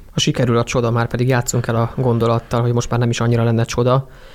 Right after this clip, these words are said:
és bejutna a Ferencváros a Bajnokok Ligája főtáblájára, akkor maradva a játékos igazolásoknál, milyen új perspektívákat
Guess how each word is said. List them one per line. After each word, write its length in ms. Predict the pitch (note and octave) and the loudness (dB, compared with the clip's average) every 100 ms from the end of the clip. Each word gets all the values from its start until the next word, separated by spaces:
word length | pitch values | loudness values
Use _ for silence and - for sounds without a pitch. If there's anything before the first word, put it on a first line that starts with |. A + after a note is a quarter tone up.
| - | -2
és 100 | B2+ | 2
bejutna 340 | D#3+ D3 - | 4 4 2
a 40 | A#2 | 0
Ferencváros 640 | B2+ A2+ A2 A2+ A#2 - | 0 0 0 -2 0 0
a 100 | A#2 | 0
Bajnokok 420 | B2+ A#2+ A#2+ A#2+ | 2 2 0 0
Ligája 280 | B2+ A#2+ A2+ | 0 0 0
főtáblájára, 720 | - B2 B2+ C#3 D3 D3 D3+ | 0 0 2 2 2 2 2
akkor 240 | D3+ - C#3 | 0 4 6
maradva 340 | D#3 A#2 A#2+ | 6 4 2
a 40 | |
játékos 480 | A#2+ A#2+ B2 A2+ B2 | 2 2 0 -2 0
igazolásoknál, 840 | B2+ C3 C#3+ D3 C#3 D#3 D3+ C#3+ C#3+ - - - | 0 2 2 2 2 0 2 2 0 -4 -18 0
milyen 200 | G#3 B2+ | 2 4
új 120 | A#2+ | 4
perspektívákat 1000 | A2+ A#2 - A#2 - A#2+ A2+ - A#2 - | 2 0 0 -2 -2 0 0 -2 -6 -8